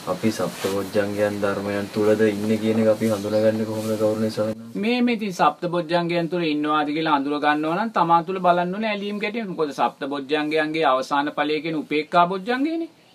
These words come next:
Speaker 2: ඒ උපේක්ෂාව කියන ඇලීම් ගැටීම් තොර භාවය. තේන්න? ඉතින් ඔබ රාජකාරිය තුල නිරත වෙලා ඉන්නවා නම්, නැත්තම් ගෙදර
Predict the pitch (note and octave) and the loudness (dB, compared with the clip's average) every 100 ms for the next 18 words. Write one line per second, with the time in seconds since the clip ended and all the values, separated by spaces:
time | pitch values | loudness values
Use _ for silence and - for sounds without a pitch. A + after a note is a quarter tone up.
0 | _ - D#3+ A#2+ D#3 D3+ F3 D#3+ E3+ E3+ | _ -2 -2 2 0 0 2 4 4 0
1 | F3 E3 E3+ F3 F3 F3+ F#4+ - - - | 0 2 2 4 2 2 -2 -6 -20 -20
2 | _ _ _ _ - E4+ B3 A#2+ F2 E2+ | _ _ _ _ -4 -2 0 -2 -4 -16
3 | _ _ A#3 F#4+ C#4+ - _ _ - - | _ _ 0 2 -2 -4 _ _ -12 -6
4 | F3 E3 C#3 D#3+ F3+ D3+ D3 C3+ C#3 D#3 | -2 0 2 6 4 4 2 4 2 2
5 | D#3+ D#3+ E3 D#3+ E3 E3 D#3 D3+ E3 D#3+ | 4 4 2 -2 -2 -2 0 -2 0 4
6 | E3 E3 E3+ F3 F3+ F#3+ F3+ D#3+ - E3 | 4 4 0 2 2 0 0 -2 0 -2
7 | D3+ C#3 D3 | 0 -2 0